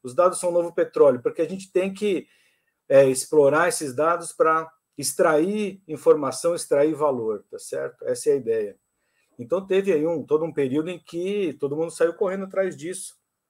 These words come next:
né? E gerando valor por meio de, de, de, de, sei lá, de, por exemplo, né, descobrir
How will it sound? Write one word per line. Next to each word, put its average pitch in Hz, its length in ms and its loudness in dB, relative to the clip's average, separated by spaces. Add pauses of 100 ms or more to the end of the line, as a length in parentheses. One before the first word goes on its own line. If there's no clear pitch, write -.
(520)
né? 151 340 -4 (840)
E 123 80 -8
gerando 135 340 2
valor 123 680 4
por 127 160 -4
meio 120 240 -4
de, 107 480 -10
de, 107 260 -12
de, 104 200 -14
de, 107 300 -10 (140)
sei 294 160 4
lá, 196 160 10
de, 117 180 -2
por 180 220 6
exemplo, 190 640 8
né, 185 380 2 (300)
descobrir 143 720 0